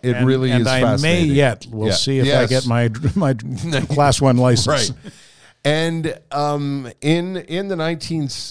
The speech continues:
Speaker 1: you know, fifties, sixties, and seventies, all radio stations, or all communities, small communities, medium-sized communities, small communities, large and small, all across the country had a local radio station.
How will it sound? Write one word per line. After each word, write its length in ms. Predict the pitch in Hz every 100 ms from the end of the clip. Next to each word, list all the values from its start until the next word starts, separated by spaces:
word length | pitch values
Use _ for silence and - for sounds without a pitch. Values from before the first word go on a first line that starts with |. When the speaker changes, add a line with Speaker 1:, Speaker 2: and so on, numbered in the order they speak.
| -
Speaker 1:
you 140 | 185
know, 140 | 131 127
fifties, 600 | - 165 - 147 143 131
sixties, 600 | - 139 - 135 123 110
and 160 | 107
seventies, 720 | 98 131 127 101 82 87 95 - _ - -
all 180 | 208 156
radio 320 | 139 139 113
stations, 680 | - 104 92 - 95 92 - -
or 160 | 117 -
all 220 | 156 196
communities, 680 | - 165 143 123 110 107 104
small 320 | - 131 135
communities, 760 | - 120 107 104 101 95 - - _ - - - _ -
medium-sized 720 | 151 151 139 - 135 123 -
communities, 440 | 120 120 110 110
small 280 | - 147 131
communities, 760 | - 127 120 113 110 101 -
large 460 | 101 139 143 139 107
and 160 | 113 107
small, 460 | 107 104 104 101
all 240 | 101 143 143
across 340 | - 113 -
the 80 | -
country 400 | 110 92 95 90
had 220 | 92 92
a 40 |
local 380 | 82 90 87 95
radio 380 | 92 85 85 85
station. 500 | - 78 58 - -